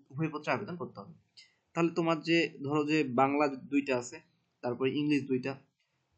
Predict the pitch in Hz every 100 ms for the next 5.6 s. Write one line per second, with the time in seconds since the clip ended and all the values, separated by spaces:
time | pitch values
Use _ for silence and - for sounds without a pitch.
0 | - 156 156 160 139 131 135 143 131 127
1 | 139 127 143 156 135 139 135 147 165 156
2 | - 120 - _ - 143 165 170 180 185
3 | 180 190 185 185 185 180 185 - _ _
4 | - 190 - 208 202 165 131 123 107 104
5 | 117 110 117 220 214 -